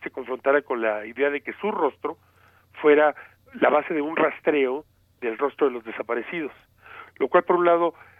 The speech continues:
eh, trasladaba a la pieza la ansiedad que en ese momento vivíamos, yo creo que todavía con, eh, un poco más de, de razón que el descuido que ocurre hoy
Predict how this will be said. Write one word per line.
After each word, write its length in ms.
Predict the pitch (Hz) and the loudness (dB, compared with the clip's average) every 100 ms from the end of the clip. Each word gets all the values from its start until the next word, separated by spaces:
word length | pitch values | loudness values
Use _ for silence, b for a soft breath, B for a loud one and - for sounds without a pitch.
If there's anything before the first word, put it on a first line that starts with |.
| _ | _
eh, 120 | 139 131 | -8 -6
trasladaba 840 | - 139 127 139 147 156 151 143 - _ _ - | -2 -2 2 2 2 2 2 0 -4 _ _ -8
a 100 | 120 | -6
la 120 | 113 | -6
pieza 520 | 147 147 - 131 123 - | -4 -4 -2 -4 -4 -6
la 100 | 123 | -8
ansiedad 500 | 120 139 131 151 147 _ _ _ _ _ - | -6 -4 0 0 0 _ _ _ _ _ -10
que 460 | 123 107 107 101 - b b - | -8 -8 -10 -14 -18 b b -16
en 140 | 127 | -10
ese 160 | 143 170 | -2 0
momento 360 | 147 147 156 131 | 2 0 -4 -8
vivíamos, 500 | 123 131 147 139 120 - _ _ 262 254 | -8 2 2 2 -8 -14 _ _ -20 -12
yo 40 | |
creo 180 | 131 208 | -4 -4
que 120 | - | -4
todavía 640 | - 208 208 170 156 147 - _ _ _ _ _ | -2 2 4 4 2 0 -2 _ _ _ _ _
con, 500 | - 127 123 117 113 110 _ _ _ - | -12 -12 -12 -20 -20 _ _ _ _ -6
eh, 200 | 117 113 | -4 -4
un 220 | 127 131 | -4 -8
poco 240 | 165 - | -8 -4
más 200 | 147 143 | -2 0
de, 500 | 143 139 120 113 107 - b b b - | 2 2 2 -2 -4 -10 b b b -6
de 120 | 117 | 0
razón 360 | 120 - 151 143 | 0 0 -6 -4
que 100 | 131 | -4
el 380 | 113 107 110 | -2 -6 -8
descuido 500 | 110 120 - 151 147 | -6 -6 -4 -2 -2
que 80 | - | -4
ocurre 320 | 113 135 135 | -10 -4 -2
hoy 260 | 131 127 | 0 -2